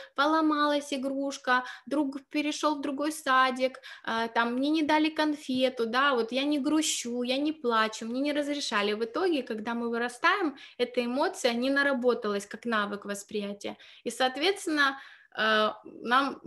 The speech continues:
потом мужчины меньше живут, мужчины чувствуют там себя невостребованными, ещё какими-то, и не могут заполнить свои потребности. И второе, э, и самое главное, они не могут воспринимать женщин, потому что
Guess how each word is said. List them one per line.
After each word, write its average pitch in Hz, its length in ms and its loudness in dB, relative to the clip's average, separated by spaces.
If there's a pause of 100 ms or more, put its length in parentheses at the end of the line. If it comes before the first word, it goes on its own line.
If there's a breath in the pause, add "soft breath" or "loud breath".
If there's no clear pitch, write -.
потом 233 240 0
мужчины 233 560 -2
меньше 214 420 -2
живут, 233 500 0 (400 loud breath)
мужчины 233 840 0
чувствуют 208 500 -4
там 202 200 -2
себя 208 320 -4
невостребованными, 196 920 -6
ещё 370 320 -4
какими-то, 285 540 -6
и 254 240 -4
не 247 100 -2
могут 226 300 -2
заполнить 220 360 -6
свои 220 320 -4
потребности. 302 640 -2
И 233 320 -6 (120)
второе, 339 640 2
э, 196 120 0 (100)
и 226 60 0
самое 233 280 2
главное, 285 300 4
они 233 140 4
не 226 80 0
могут 262 320 0
воспринимать 214 540 0
женщин, 180 520 -2 (280 loud breath)
потому 233 340 2
что 262 180 -6